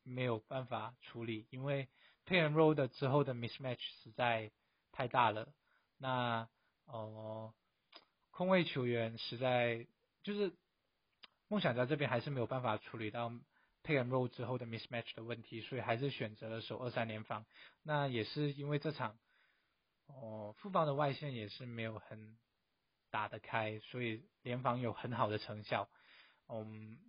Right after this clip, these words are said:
第三节的话是本土的三分是下降了颇多，那因为他可以受到严防的问题，所以没有很多的进攻的机会。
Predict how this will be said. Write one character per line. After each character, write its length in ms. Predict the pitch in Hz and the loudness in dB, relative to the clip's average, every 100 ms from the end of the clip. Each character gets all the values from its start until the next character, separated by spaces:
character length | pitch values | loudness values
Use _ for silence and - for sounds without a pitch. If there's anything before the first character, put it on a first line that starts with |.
| _ | _
第 120 | 220 | 0
三 280 | 214 170 170 | 2 2 2
节 180 | 143 123 | 2 4
的 100 | 123 | 6
话 200 | 151 135 | 4 4
是 280 | - 147 123 - | 2 -2 -4 -8
本 160 | - 143 | -8 -6
土 140 | 139 | -4
的 100 | 113 | -4
三 260 | 110 127 127 | 2 0 2
分 380 | 127 123 123 135 | -4 -4 -8 -10
是 260 | - 139 123 | -10 -8 -6
下 260 | - 127 | 0 2
降 260 | 117 127 117 | 2 -2 -4
了 120 | 110 | -8
颇 280 | - - 120 | -10 -14 -10
多， 380 | - 156 202 220 - - - _ | -2 2 2 -2 -16 -20 -20 _
那 360 | 143 131 123 156 | -2 -2 -2 -6
因 140 | 147 | -2
为 80 | 175 | -2
他 220 | 175 - | 4 2
可 200 | - 127 | 2 -6
以 140 | 113 120 | -6 -8
受 200 | - 151 | -2 0
到 200 | 135 131 | 2 2
严 260 | 123 123 117 | 0 -6 -4
防 240 | - 113 | -4 -4
的 80 | 117 | -2
问 200 | 123 123 | -4 -4
题， 300 | 113 117 110 - | -8 -12 -12 -12
所 160 | 127 117 | -8 -6
以 180 | 113 110 | -6 -8
没 200 | 113 117 | -4 -2
有 120 | 113 | -2
很 180 | 117 107 | -6 -10
多 200 | 117 113 | -6 -4
的 100 | 107 | -4
进 220 | - 123 | -6 -6
攻 180 | 117 113 | -6 -6
的 120 | 110 | -10
机 260 | - 117 | -10 -8
会。 280 | 110 131 107 | -4 -4 -4